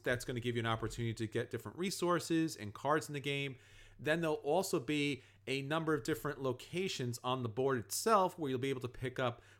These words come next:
the resource that you'll need. And then the meadow, which is the middle of the board, will be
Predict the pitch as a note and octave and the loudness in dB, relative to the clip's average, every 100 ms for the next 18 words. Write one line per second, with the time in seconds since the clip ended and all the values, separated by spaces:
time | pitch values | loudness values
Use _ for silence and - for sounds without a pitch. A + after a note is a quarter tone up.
0 | _ - B2 C#3+ D#3 - C3+ B2 A2 A2 | _ -2 0 2 2 2 2 2 -2 0
1 | G#2+ A2+ F3+ F3+ E3 - - - D3+ D3+ | -4 0 2 0 -2 -12 -20 -6 -4 0
2 | G3 G3 F#3+ B3 E3 B2 A#2+ C#3+ A2+ A#2+ | 0 0 0 4 4 4 2 0 -4 -2
3 | A2 A#2 E3 F#3+ D3+ G#2+ G2 G2+ A#2 - | 0 0 0 -2 0 2 2 0 -2 -10
4 | - - C3 C3+ | -10 -2 0 0